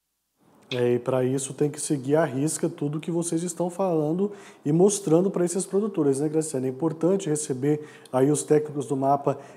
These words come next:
é, com muita cautela dentro das propriedades, seguir à risca aquilo que tá sendo colocado, porque é para o bem dos próprios produtores, né? Não só da sua propriedade, mas também no bem comum, né?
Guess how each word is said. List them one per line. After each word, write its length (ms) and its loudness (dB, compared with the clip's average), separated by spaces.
é, 220 2
com 160 -4
muita 240 0
cautela 420 2
dentro 200 2
das 100 -2
propriedades, 800 2
seguir 320 0
à 80 6
risca 380 2
aquilo 240 0
que 60 -16
tá 100 0
sendo 240 -2
colocado, 420 0
porque 160 -4
é 60 0
para 200 0
o 40 2
bem 280 2
dos 140 -2
próprios 300 -2
produtores, 500 2
né? 80 4
Não 180 2
só 240 0
da 120 0
sua 140 -4
propriedade, 540 2
mas 200 -2
também 300 2
no 120 4
bem 160 4
comum, 420 2
né? 160 -4